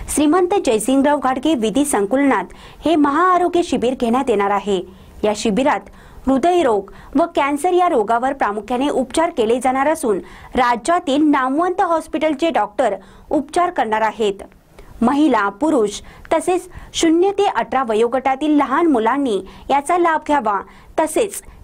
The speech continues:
सीमा भागातील जनतेनंही याचा लाभ घ्यावा, त्यांच्यावरती मोफत उपचार करण्यात येतील, असे आवाहन शाहू ग्रुप व म्हाडा पुणेचे अध्यक्ष राजे समरजित घाटगे यांनी पत्रकार परिषदेत केले.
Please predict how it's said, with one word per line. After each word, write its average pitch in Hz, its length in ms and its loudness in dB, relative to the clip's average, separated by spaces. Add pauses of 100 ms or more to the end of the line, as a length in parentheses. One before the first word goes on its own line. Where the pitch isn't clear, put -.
(120)
सीमा 294 260 4
भागातील 320 580 2
जनतेनंही 254 680 2
याचा 294 280 2
लाभ 208 300 0
घ्यावा, 254 340 0 (460)
त्यांच्यावरती 339 680 0
मोफत 254 440 0
उपचार 262 360 -2
करण्यात 214 340 -2
येतील, 277 320 0 (340)
असे 294 240 0
आवाहन 233 580 0 (340)
शाहू 302 340 0
ग्रुप 285 400 -2 (260)
व 339 80 4
म्हाडा 262 380 0
पुणेचे 349 360 0
अध्यक्ष 269 460 0
राजे 294 500 0
समरजित 349 500 0 (100)
घाटगे 208 480 -2 (240)
यांनी 294 220 2
पत्रकार 349 500 0
परिषदेत 247 440 -2 (100)
केले. 220 280 0